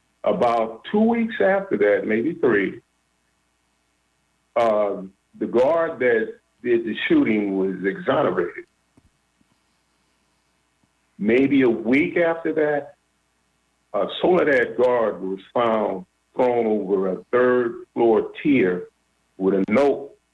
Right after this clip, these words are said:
tag to him saying, "One down,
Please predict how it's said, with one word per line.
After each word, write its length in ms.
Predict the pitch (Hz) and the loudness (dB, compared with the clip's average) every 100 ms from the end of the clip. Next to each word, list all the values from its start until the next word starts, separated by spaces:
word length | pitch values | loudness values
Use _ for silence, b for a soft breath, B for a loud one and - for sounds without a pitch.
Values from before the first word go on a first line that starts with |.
| _ _ - | _ _ 0
tag 380 | 110 98 95 - | 2 2 -2 0
to 180 | 104 | 2
him 360 | 101 101 - - _ | 2 -2 -10 -20 _
saying, 440 | 120 107 104 98 92 _ _ _ _ _ _ _ - | 0 2 2 0 -6 _ _ _ _ _ _ _ -2
"One 280 | 110 117 | 0 2
down, 420 | 113 117 110 107 | 2 0 0 -4